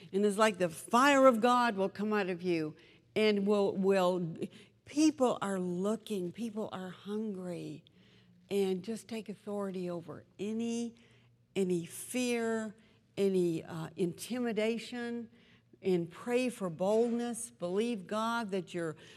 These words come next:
that you're bold, that you speak as the oracles of God in this day, in this season that we're living. But also we do it in the love of God.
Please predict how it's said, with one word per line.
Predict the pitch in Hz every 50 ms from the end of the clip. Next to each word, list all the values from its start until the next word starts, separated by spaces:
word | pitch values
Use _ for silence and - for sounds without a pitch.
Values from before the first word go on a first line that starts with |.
| - - - 180
that | 170 208 202 196 - -
you're | 175 165
bold, | 151 147 190 196 220 226 233 233 233 233 233 196
that | 180 180 160 - -
you | 180 175
speak | 160 - - - 254 269 269 240 -
as | 220 196 185 -
the | 180 156
oracles | 104 - 214 247 254 254 254 - 233 208 196 175 165
of | 170 147 156 147
God | - 185 185 190 202 214 226 247 254 247 233 - - - - - - -
in | - - 208 208 180
this | 202 202 185 -
day, | - 208 220 226 226
in | 220 208 202
this | 196 196 190 -
season | - 214 220 226 226 190 196 202 196
that | 190 196 185 -
we're | 185 180 175 170
living. | 175 180 202 196 202 214 214 214 220 214 - - - - - - - -
But | - 185 175 202 196 196 190 - - - -
also | 202 214 220 208 196 - - 214 196 185 185
we | 185 180 180 190 185
do | 170 202 202 190
it | 190 -
in | - 180 170 165
the | 160 156
love | 156 160 165 160 143 143
of | 143 151 - -
God. | 160 139 120 - -